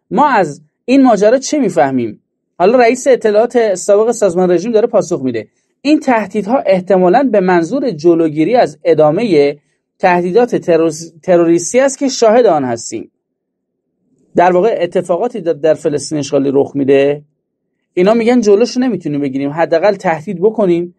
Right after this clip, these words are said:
بلکه بتوانیم جلوی اون ماجرا رو بگیریم. اگر این تهدیدها به ایران ربطی نداشته باشه چی؟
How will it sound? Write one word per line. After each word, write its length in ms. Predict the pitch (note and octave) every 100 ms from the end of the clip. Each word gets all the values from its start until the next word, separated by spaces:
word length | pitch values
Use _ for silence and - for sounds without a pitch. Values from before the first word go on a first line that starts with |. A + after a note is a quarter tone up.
| _ _ -
بلکه 300 | G3 A3+ A#3+
بتوانیم 480 | A#3+ A#3+ A3+ A#3
جلوی 300 | G#3 F#3 F#3
اون 200 | A#3+ G3
ماجرا 400 | F3 D#3 D#3+ E3
رو 80 | G3+
بگیریم. 360 | F#3 C3 A#2 -
اگر 260 | G#3 B3+ D#4
این 240 | B3 A#3
تهدیدها 540 | G#3+ A3 G3 G3+ G#3+ G3+
به 120 | F#3+
ایران 340 | F#3 F#3+ F3+
ربطی 300 | F#3+ F#3 G3
نداشته 480 | F#3+ F#3 F3+ F3 G3
باشه 340 | F3 F#3 -
چی؟ 360 | C4 F#3 C3+